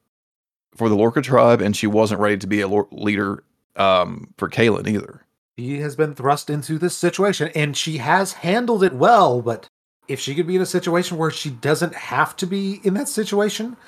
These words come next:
Speaker 2: she'll probably take it.
Speaker 1: Yeah, yeah. It's a little bit like, well, I guess, I guess you could kinda compare it. It's like when Ike was, you know,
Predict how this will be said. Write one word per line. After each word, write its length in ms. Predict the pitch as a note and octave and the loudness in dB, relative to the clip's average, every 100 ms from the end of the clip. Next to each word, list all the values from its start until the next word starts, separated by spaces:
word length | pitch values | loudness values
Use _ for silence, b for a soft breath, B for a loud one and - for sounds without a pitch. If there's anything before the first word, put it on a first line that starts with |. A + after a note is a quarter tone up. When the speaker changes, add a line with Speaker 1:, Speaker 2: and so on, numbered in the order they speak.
| b _ _ _ - _ _ _ - | b _ _ _ -20 _ _ _ -12
Speaker 2:
she'll 260 | - D#3 | -2 0
probably 500 | F#3 G3 B3+ A#3 C#3+ | 2 4 4 2 0
take 300 | B2 D#3+ D3+ | 2 0 -2
it. 220 | - - - _ _ _ _ _ _ _ _ _ _ _ _ B2+ | -6 -20 -20 _ _ _ _ _ _ _ _ _ _ _ _ -2
Speaker 1:
Yeah, 260 | A#2 - - | 0 -2 -10
yeah. 280 | A2 - - _ _ _ _ _ _ _ - | -10 -10 -12 _ _ _ _ _ _ _ 0
It's 260 | D#3+ D3+ - | 2 2 0
a 80 | |
little 240 | E3 A3 A3 | 0 0 4
bit 200 | F#3 C#3+ | 4 4
like, 760 | A#2+ B2 A2+ G#2+ - - - _ _ _ _ _ | 6 6 6 4 -4 -20 -20 _ _ _ _ _
well, 100 | B2 | 0
I 40 | C3 | 2
guess, 240 | C#3+ - - _ _ _ _ - | 2 -2 -16 _ _ _ _ -8
I 160 | E3+ | -4
guess 180 | G#3+ G3+ | -4 -2
you 140 | C#3 G#2 | -4 -4
could 220 | - - | -4 -2
kinda 160 | G2 | -4
compare 180 | G2 G2 | -2 -2
it. 80 | G2 | -2
It's 100 | A2+ | 2
like 160 | D#3+ D3 | 2 2
when 140 | B2 | 0
Ike 360 | A2 A2+ G#2+ - | 2 2 0 -2
was, 320 | G2+ G2 G2+ | -4 -4 -6
you 100 | G#2+ | -4
know, 380 | G#2 G2 F#2+ | -4 -6 -10